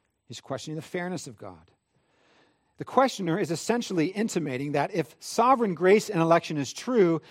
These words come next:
then God should find fault with no one. Since no one can resist the sovereign will of God, then God should not condemn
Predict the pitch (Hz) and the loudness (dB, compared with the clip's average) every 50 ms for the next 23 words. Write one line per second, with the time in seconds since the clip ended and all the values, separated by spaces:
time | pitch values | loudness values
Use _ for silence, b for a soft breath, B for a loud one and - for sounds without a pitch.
0 | B B B - 170 165 147 131 175 190 208 220 233 - - 196 147 - - 180 | B B B 0 2 2 2 2 4 6 6 6 6 4 0 -6 -4 0 2 2
1 | 170 175 165 - - 175 156 165 160 170 156 - 180 190 208 226 214 175 127 - | 2 2 0 2 4 6 6 6 4 2 0 4 6 6 8 8 8 6 4 2
2 | - _ _ _ _ _ _ _ _ _ _ _ _ _ _ _ _ _ _ _ | -4 _ _ _ _ _ _ _ _ _ _ _ _ _ _ _ _ _ _ _
3 | _ _ _ _ _ _ _ _ _ _ _ _ _ _ _ _ _ _ b b | _ _ _ _ _ _ _ _ _ _ _ _ _ _ _ _ _ _ b b
4 | b b b b - - 190 170 - 175 170 170 196 233 254 269 269 269 254 - | b b b b -4 -2 -2 -2 -2 -2 2 4 6 8 8 8 8 6 6 4
5 | - 214 196 190 180 170 139 147 196 262 240 - - 180 - - - 185 175 170 | 2 2 2 4 2 2 2 2 2 4 4 2 0 -4 -2 0 4 4 6 6
6 | 160 170 165 170 170 160 139 135 196 202 208 196 170 175 165 139 170 185 208 208 | 4 2 2 0 0 0 2 4 4 6 6 4 2 0 2 4 6 8 8 6
7 | 208 180 - - 196 175 170 160 156 185 - - - 165 165 139 147 147 143 143 | 6 4 0 -4 -2 0 2 0 0 0 -2 -6 -6 -6 -2 0 0 0 0 -2
8 | 147 143 | -4 -8